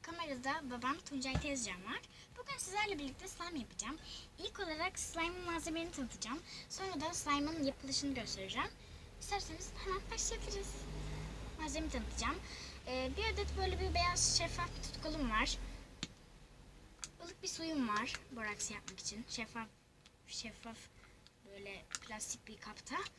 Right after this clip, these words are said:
Böyle bir kaşık, iki tane kaşığım var. Birini karıştırmak için, birini de boraksı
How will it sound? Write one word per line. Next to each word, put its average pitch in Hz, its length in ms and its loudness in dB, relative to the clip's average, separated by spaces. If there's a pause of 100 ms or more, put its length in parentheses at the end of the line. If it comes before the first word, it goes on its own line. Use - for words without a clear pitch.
(1160)
Böyle 403 420 2
bir 392 60 0
kaşık, 381 500 6
iki - 140 -4
tane 370 240 4
kaşığım 349 440 4
var. 254 180 6
Birini 339 260 2
karıştırmak 294 520 4
için, 311 240 2
birini 254 220 4
de 254 120 4
boraksı 247 460 2